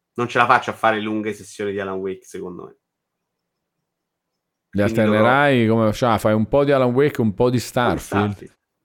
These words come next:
Speaker 1: Sì,
Speaker 2: Quindi,
Speaker 1: sì.
Speaker 2: ok, Spider-Man due finito?
Speaker 1: Sì.
Speaker 2: Poi che altro c'è? Basta, questi sono i giochi di questo periodo.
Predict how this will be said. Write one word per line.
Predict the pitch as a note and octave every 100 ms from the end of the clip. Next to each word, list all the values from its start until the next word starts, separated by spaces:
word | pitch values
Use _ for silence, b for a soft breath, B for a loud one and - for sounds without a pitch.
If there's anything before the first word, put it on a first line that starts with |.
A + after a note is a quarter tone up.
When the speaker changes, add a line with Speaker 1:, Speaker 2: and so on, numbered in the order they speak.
| _
Speaker 1:
Sì, | -
Speaker 2:
Quindi, | C3 A#2+ A#2
Speaker 1:
sì. |
Speaker 2:
ok, | G#2+ A#2 - F2+ E2+
Spider-Man | - C#3+ C3+ A#2+ A#2+ A#2+
due | A#2+ A2
finito? | D3 D#3+ F3+ F3 D3+ D#3 D3 _ _ _ _
Speaker 1:
Sì. | _ - B2+ -
Speaker 2:
Poi | - D3+ E3
che | -
altro | B2+ A#2 G#2+
c'è? | F#2+ D#2+
Basta, | G#2 - F#2
questi | G#2+ F2+
sono | F2+
i | F2+
giochi | F2+ F2+
di | F2
questo | F2 E2+ -
periodo. | E2 D#2 C#2 C#2 D#2+